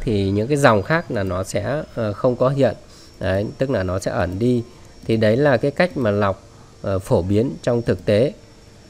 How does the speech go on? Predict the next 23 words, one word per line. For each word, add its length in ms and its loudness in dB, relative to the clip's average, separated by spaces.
Rồi, 360 0
muốn 180 0
xả 240 2
ra 200 0
các 120 -2
bạn 180 0
cứ 100 -4
chọn 220 0
OK 380 2
thôi. 180 0
Tiếp 200 6
theo 220 8
là, 300 4
ờ, 140 2
chúng 220 0
ta, 320 4
ờm, 680 0
có 140 4
thể 300 4
là, 300 0
ờ, 320 0
lọc, 320 0
lọc, 260 0